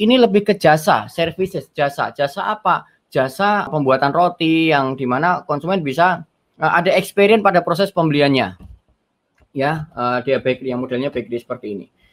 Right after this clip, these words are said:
Ketika teman-teman mau beli Dia Bakery, mau beli Britok, yang dicari bukan packagingnya, yang dicari adalah outletnya.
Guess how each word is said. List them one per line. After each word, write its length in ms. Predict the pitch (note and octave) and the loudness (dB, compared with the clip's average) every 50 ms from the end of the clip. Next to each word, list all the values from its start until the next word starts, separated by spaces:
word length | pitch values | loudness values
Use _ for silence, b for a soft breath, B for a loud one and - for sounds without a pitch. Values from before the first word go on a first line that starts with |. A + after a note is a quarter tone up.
| _ _ _ _ | _ _ _ _
Ketika 320 | _ - A#3+ A#3 A3+ A#3 A3+ | _ 0 0 2 2 4 4
teman-teman 320 | A#3 A3 A3 G#3+ A3 A3 | 6 4 4 4 4 4
mau 160 | A3+ A3 A3 | 6 6 6
beli 240 | G#3 F3+ F#3+ F#3+ F#3 | 6 4 4 2 4
Dia 160 | F3+ F#3 E3+ | 4 4 4
Bakery, 320 | E3 D#3+ A3+ B3 A#3+ A3 G#3+ | 4 4 2 0 0 0 0
mau 160 | G3+ G3 F#3+ | 0 0 0
beli 240 | F3+ F3+ E3 D#3+ D#3 | 0 0 -2 -2 -2
Britok, 480 | - A#3+ C#4 C#4 - F#3+ F3 F3 - | -4 -4 -4 -2 0 0 0 -2 -2
yang 160 | F3 F#3+ F#3 | -4 -4 -2
dicari 320 | E3+ D3+ C#3 - C3 F3+ A#3 | -2 -4 -4 -2 -2 -2 -2
bukan 240 | A#3 A3 F3+ G3+ G3 | -4 -2 -2 -2 0
packagingnya, 560 | F#3 F#3+ F3 G3 F#3 F#3+ A#3 A3+ G#3+ F3 D#3+ | 0 -2 -2 -2 0 0 2 2 2 2 0
yang 240 | - F3 E3+ D#3 D3+ | 0 -2 -2 -2 -2
dicari 320 | C#3 - C#3+ D#3+ G#3+ G#3+ | -4 -4 -4 -4 -4 -6
adalah 240 | F3+ F3 F3 F3 - | -6 -6 -6 -6 -6
outletnya. 560 | E3+ E3+ - G3 F#3+ G3 - D#3 B2 G2+ - | -8 -4 -2 -2 -2 -2 -2 -6 -6 -6 -8